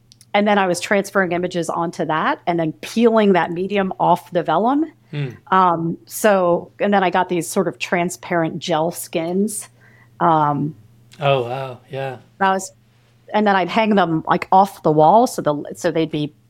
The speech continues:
Speaker 2: Yeah.
Speaker 1: they'd move and light would come through them.
Speaker 2: Oh,
Speaker 1: And
Speaker 2: wow. That sounds
Speaker 1: that
Speaker 2: awesome.
Speaker 1: was, yeah, I've spent about a year doing that kind of stuff, and that was, that was super fun.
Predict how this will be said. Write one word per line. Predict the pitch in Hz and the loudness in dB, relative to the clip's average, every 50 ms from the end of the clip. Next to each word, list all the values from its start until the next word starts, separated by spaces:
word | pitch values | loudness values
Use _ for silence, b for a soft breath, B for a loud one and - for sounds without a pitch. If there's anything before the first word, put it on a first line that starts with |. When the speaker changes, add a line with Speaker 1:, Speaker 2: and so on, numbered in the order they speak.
| _ _ _ | _ _ _
Speaker 2:
Yeah. | - 127 131 151 170 151 | -10 -6 -4 -2 -2 0
Speaker 1:
they'd | 170 160 156 | -2 -2 0
move | 165 175 185 208 220 247 269 285 - | 0 0 2 2 4 4 2 2 0
and | 185 156 | 0 0
light | 151 175 202 - - | 2 2 0 2 -2
would | 220 202 | -4 -4
come | - 240 226 226 | -2 -4 -4 -4
through | - - 233 233 240 | -4 -4 -4 -4 -2
them. | 233 233 240 233 - 156 | -2 -2 -2 -2 -2 -2
Speaker 2:
Oh, | 156 | -2
Speaker 1:
And | - 135 | -2 -2
Speaker 2:
wow. | 143 156 156 135 | -2 -2 -2 -2
That | 135 143 143 - | -4 -6 -8 -8
sounds | - 151 131 120 | -8 -10 -10 -8
Speaker 1:
that | 120 | -6
Speaker 2:
awesome. | 135 170 185 196 196 202 202 | -6 -2 0 2 2 2 0
Speaker 1:
was, | 190 175 - 202 190 - - - | -2 -6 -4 -6 -6 -6 -8 -8
yeah, | 196 175 175 170 165 160 156 165 | -4 0 2 2 2 2 0 0
I've | 180 208 208 - | 0 -2 -2 -4
spent | - - - - | -2 -2 0 0
about | 208 208 202 185 | 2 0 0 2
a | 185 | 2
year | 185 180 202 202 196 190 | 2 2 2 2 2 2
doing | 170 175 170 170 160 | 2 2 2 2 2
that | 160 165 180 - | 0 -2 -2 -4
kind | - 165 - | -6 -8 -8
of | - | -6
stuff, | - - 156 - - | -8 -8 -10 -8 -6
and | 156 160 | -8 -4
that | 175 180 160 | -2 -4 -4
was, | - 120 - - - - - - | -4 -6 -10 -12 -18 -18 -8 -2
that | 202 185 165 | 0 0 0
was | - - - - - - _ _ _ _ _ _ _ _ | -2 -4 -14 -14 -16 -16 _ _ _ _ _ _ _ _
super | - - - 180 - - 135 131 | -16 -4 -4 -4 -2 -2 -6 -8
fun. | - - - 123 - - | -6 -6 -8 -6 -8 -10